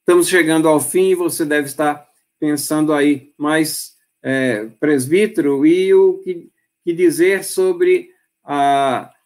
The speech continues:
a marca da administração correta dos sacramentos? Você não falou nada sobre batismo, ceia do Senhor."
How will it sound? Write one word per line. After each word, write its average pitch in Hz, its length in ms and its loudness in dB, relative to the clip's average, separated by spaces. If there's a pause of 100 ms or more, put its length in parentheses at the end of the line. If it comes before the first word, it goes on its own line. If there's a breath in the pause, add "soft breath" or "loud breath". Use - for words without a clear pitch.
a 139 160 -4
marca 170 460 0
da 156 100 -4
administração 175 800 -2
correta 180 540 -2
dos 170 240 -4
sacramentos? 190 880 -4
Você 165 240 -8
não 196 120 -8
falou 214 300 0
nada 220 300 0
sobre 214 300 -2
batismo, 202 680 -2
ceia 208 280 2
do 196 80 -8
Senhor." 202 580 0